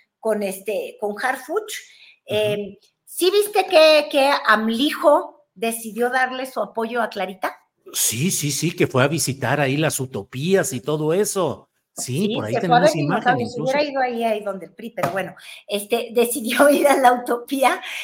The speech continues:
Speaker 1: en,
Speaker 2: Ujú.
Speaker 1: en, en Mellehualco, creo, ya no me acuerdo bien dónde, pero mira, ahí está el video, y aunque no dice apoyo a Clarita, ¿no te suena como que respaldo y apoyo y ahí yo te quiero?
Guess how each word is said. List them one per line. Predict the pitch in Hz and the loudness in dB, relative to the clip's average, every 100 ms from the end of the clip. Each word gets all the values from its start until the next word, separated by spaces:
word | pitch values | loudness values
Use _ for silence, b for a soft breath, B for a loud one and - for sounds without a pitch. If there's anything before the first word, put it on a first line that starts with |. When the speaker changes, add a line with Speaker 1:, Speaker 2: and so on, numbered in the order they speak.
| B | B
Speaker 1:
en, | 220 233 220 | -2 0 -2
Speaker 2:
Ujú. | 220 143 | -4 -6
Speaker 1:
en, | 220 220 | -6 -6
en | 226 226 | -6 -2
Mellehualco, | 226 220 214 240 302 - - | -2 -4 -4 -4 -4 -6 -4
creo, | 208 208 208 | -4 -2 -4
ya | 233 | -6
no | 240 | -6
me | 208 | -8
acuerdo | - 202 202 | -8 -6 -6
bien | 185 190 | -8 -8
dónde, | 175 185 | -10 -10
pero | 185 233 | 0 2
mira, | 240 254 - B B | 2 0 -4 B B
ahí | 254 320 | 2 4
está | 415 | 2
el | 415 | 0
video, | 359 233 170 - B B | 0 0 -2 -4 B B
y | - 294 | -2 0
aunque | 277 294 294 294 285 | 2 0 0 0 2
no | 370 | 4
dice | 427 403 359 | 4 2 0
apoyo | - 302 330 349 | 0 4 6 4
a | 349 | 2
Clarita, | 262 226 254 - 285 | 0 0 -2 -4 -2
¿no | 277 294 | -2 -4
te | 359 | -6
suena | - 269 277 302 | -4 -4 -2 -4
como | 254 208 - | -6 -8 -6
que | 185 | -6
respaldo | 180 185 - 214 240 | -6 -10 -2 -2 -2
y | 247 | -6
apoyo | 175 - 226 240 | -6 -4 -6 -4
y | 202 | -6
ahí | 185 196 202 | -6 -8 -8
yo | 208 | -10
te | - 226 | -10 -12
quiero? | 208 220 359 | -6 -6 -8